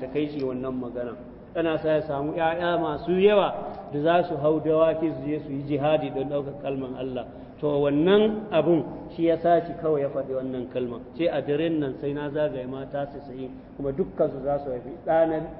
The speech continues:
ƴaƴa mazaje wanda za su yi jihadi don ɗaukar addinin Allah." To, sai bai faɗi insha Allah ba.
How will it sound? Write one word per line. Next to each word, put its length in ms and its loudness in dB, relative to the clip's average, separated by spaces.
ƴaƴa 400 2
mazaje 500 -2
wanda 280 0
za 180 2
su 100 -6
yi 140 -6
jihadi 380 -4
don 120 -8
ɗaukar 380 -6
addinin 440 -10
Allah." 220 -10
To, 240 -2
sai 200 2
bai 140 2
faɗi 200 -6
insha 220 -4
Allah 240 -4
ba. 120 -8